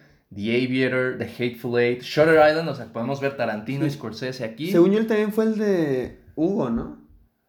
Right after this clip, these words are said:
Speaker 1: Puede ser, probablemente
Speaker 2: Sí,
Speaker 1: considerando
Speaker 2: fue el de
Speaker 1: que
Speaker 2: Hugo, estoy
Speaker 1: sí ha
Speaker 2: casi
Speaker 1: colaborado
Speaker 2: seguro.
Speaker 1: con Martin Scorsese,
Speaker 2: Se me
Speaker 1: no
Speaker 2: hace
Speaker 1: dudo
Speaker 2: raro,
Speaker 1: que
Speaker 2: se me hace raro que no hayan puesto Hugo ahí, porque
Speaker 1: Sí, o
Speaker 2: ganó el
Speaker 1: sea,
Speaker 2: Oscar por Hugo, de hecho.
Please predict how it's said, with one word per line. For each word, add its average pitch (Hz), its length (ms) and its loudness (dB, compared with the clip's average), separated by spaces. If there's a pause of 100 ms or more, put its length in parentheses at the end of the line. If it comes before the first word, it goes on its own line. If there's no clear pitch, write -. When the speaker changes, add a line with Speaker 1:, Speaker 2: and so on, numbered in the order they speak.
(340)
Speaker 1:
Puede 202 180 4
ser, 135 320 4
probablemente 147 640 2
Speaker 2:
Sí, - 40 -6
Speaker 1:
considerando 120 480 0
Speaker 2:
fue 196 140 2
el 180 60 4
de 175 60 4
Speaker 1:
que 170 60 2
Speaker 2:
Hugo, 117 320 -4
estoy 151 200 -6
Speaker 1:
sí 127 60 -2
ha 123 40 2
Speaker 2:
casi 160 100 2
Speaker 1:
colaborado 123 640 6
Speaker 2:
seguro. 104 480 0
Speaker 1:
con 98 140 -6
Martin 113 340 -6
Scorsese, 120 460 -10
Speaker 2:
Se - 80 0
me - 40 -2
Speaker 1:
no 165 60 4
Speaker 2:
hace - 160 2
Speaker 1:
dudo - 100 4
Speaker 2:
raro, 202 300 6
Speaker 1:
que 196 180 0
Speaker 2:
se 175 80 -2
me 165 100 2
hace 185 180 -4
raro 185 260 4
que 170 80 -4
no 156 180 -4
hayan 165 200 -4
puesto 156 320 -8
Hugo 147 420 -10 (320)
ahí, 123 480 -8 (140)
porque 127 460 2
Speaker 1:
Sí, 117 60 -4
o - 140 0
Speaker 2:
ganó 143 260 4
el 160 60 4
Speaker 1:
sea, 170 80 4
Speaker 2:
Oscar 165 300 -2
por 135 140 -4
Hugo, 127 240 -2
de 113 100 -6
hecho. 113 180 -16